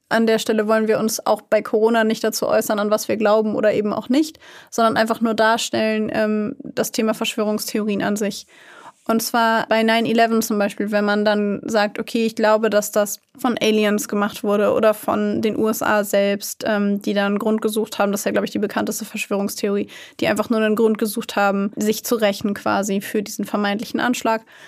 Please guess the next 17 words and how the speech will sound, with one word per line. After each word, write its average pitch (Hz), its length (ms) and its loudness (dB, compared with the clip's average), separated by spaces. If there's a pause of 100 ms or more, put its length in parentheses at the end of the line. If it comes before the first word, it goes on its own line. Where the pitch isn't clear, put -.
(200)
Und 226 200 0
da 233 440 2
finden 247 460 2
aber 214 280 2
häufig 226 320 2
Menschen, 226 380 2
die 220 100 2
sozial 208 480 0
ausgegrenzt 220 840 0
werden, 208 360 2
die 214 80 0
vielleicht 202 400 0
auch 208 160 -6
wenig 214 260 0
soziale 208 400 -2
Kontakte 233 540 -4
haben, 226 220 0